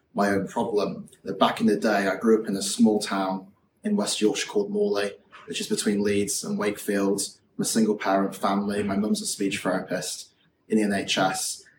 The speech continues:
I made a journey through state schools to Oxford University, where I studied P P E, and saw firsthand just how large the barriers are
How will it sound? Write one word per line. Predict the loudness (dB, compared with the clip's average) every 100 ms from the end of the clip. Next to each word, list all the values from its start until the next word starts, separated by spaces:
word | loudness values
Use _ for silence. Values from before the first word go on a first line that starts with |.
| -8 2
I |
made | 8 10 10
a | 6
journey | 4 6 6 4
through | 2 2 4 2
state | 0 0 2 2
schools | 0 2 2 2 0 -2
to | -2 0 -2 -2
Oxford | -2 -2
University, | -4 -2 -2 -2 -2 -4 -4 -4
where | -6
I |
studied | -2 -2 -2 -4 -8 _ _
P | -8
P | -4 -2
E, | 0 -2 -6 -12 _ -20 _
and | -2
saw | 6 6 8
firsthand | 6 6 4 2 2
just | 0 0
how | 2 2 2
large | 0 2 2 -2
the | -2
barriers | 2 4 4 2
are | 0 -2 -4